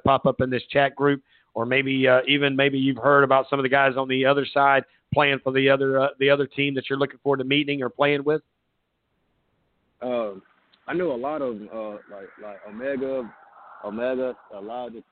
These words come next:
Speaker 2: I went to camp, football camp with them, and
Speaker 1: Right.
Speaker 2: my boy J J, so it's, it's, I know a lot of them. So, like, seeing them, like, seeing them, and, like, in the group chat and, like, playing against each other, I was like, "Wow, you know, it's gonna be back, you know, the home, like,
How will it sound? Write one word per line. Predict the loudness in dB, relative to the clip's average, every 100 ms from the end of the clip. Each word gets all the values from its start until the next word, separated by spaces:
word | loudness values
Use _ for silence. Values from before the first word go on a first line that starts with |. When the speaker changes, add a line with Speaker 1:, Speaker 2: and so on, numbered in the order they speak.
| -18
Speaker 2:
I | -16
went | -18
to | -18
camp, | -14 -14 -16 -12
football | -10 -8
camp | -10 -10 -6
with | -6
them, | -6 -10 -14 -18 -20 -16
and | -10 -8 -10 -14 -12 -2
Speaker 1:
Right. | 0 0 -6
Speaker 2:
my | -8
boy | -4 -4 -4
J | -6 -6 -6
J, | -8 -10 -14 _ -18
so | -14
it's, | -16 -16
it's, | -20 -20 -18
I | -16
know | -12
a |
lot | -10 -10 -12
of |
them. | -16 -20 _ _ _ _ _ _
So, | -8
like, | -6 -6 -8
seeing | -8 -8 -8
them, | -8 -10 -12
like, | -14 -16 -12
seeing | -10 -8
them, | -8 -10 -12
and, | -12
like, | -12 -14 -20 _ _
in | -12
the | -6
group | -6 -6
chat | -6 -6 -6
and, | -10 -16
like, | -16 -16 -16 _ _
playing | -12 -8
against | -8 -8 -10
each | -10
other, | -8 -4
I | -4
was | -6
like, | -8
"Wow, | -8 -6 -6
you | -8
know, | -12 -14 -14 _ _ _ _ _
it's | -14
gonna | -10
be | -8
back, | -8 -10 -14
you |
know, | -14 -14 -16 _ _
the | -20
home, | -16 -12 -12 -10 -12 -16 _ _ _ _ _
like, | -12 -12